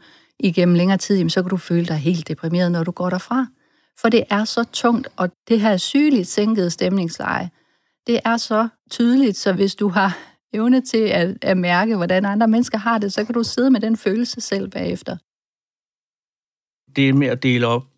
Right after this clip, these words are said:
Speaker 2: øh, arbejdslivet mellem, øh, børne- og ungdomspsykiater og så at forske. Øh, kan du forklare, hvordan, hvordan gør du det rent praktisk? Altså, er du to forskellige steder, og, og hvordan fungerer det?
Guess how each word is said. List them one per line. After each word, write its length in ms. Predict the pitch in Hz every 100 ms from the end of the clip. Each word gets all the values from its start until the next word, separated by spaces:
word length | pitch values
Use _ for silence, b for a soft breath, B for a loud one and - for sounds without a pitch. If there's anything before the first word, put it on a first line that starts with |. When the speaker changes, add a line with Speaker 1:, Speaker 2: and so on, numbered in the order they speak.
| -
Speaker 2:
øh, 220 | 135 120
arbejdslivet 640 | 113 113 139 139 113 117 120
mellem, 440 | 120 104 117 101
øh, 300 | 120 110 87
børne- 100 | -
og 140 | 131
ungdomspsykiater 720 | 135 156 - 160 135 113 104 147 B B B B
og 120 | -
så 200 | 123 131
at 80 | 117
forske. 380 | - 101 - - - _ _ _ _ _ -
Øh, 200 | 123 120
kan 120 | 139
du 60 | 135
forklare, 280 | - 175
hvordan, 380 | 165 160 156 165 - - _ _ _ -
hvordan 240 | 160 160
gør 240 | - 147
du 80 | 147
det 180 | 165 147
rent 200 | 135 -
praktisk? 400 | - - - - - -
Altså, 180 | 131
er 100 | 123
du 120 | 135 135
to 200 | - 147
forskellige 300 | 123 120 -
steder, 400 | - 151 170 180
og, 360 | 156 131 135
og 160 | 123 131
hvordan 380 | 127 131 139 135
fungerer 400 | - 135 -
det? 120 | -